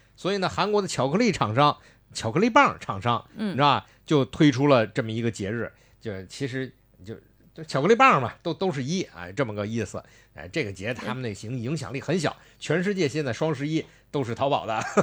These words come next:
Speaker 2: 对，
Speaker 1: <laughs> 对。
Speaker 2: <laughs> 都是马云的。
Speaker 1: <laughs> 都是马，都是马云的。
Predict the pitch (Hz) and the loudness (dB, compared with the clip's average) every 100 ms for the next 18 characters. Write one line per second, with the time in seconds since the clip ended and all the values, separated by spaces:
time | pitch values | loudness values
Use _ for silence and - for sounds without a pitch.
0 | - 196 285 214 - - 147 - 175 220 | 2 2 2 0 -4 2 4 4 2 0
1 | 165 143 147 185 - 151 151 180 - 185 | -2 -2 -6 -4 0 2 2 2 0 0
2 | 147 - - 104 104 104 98 113 | -2 -6 -12 -6 -2 0 0 -4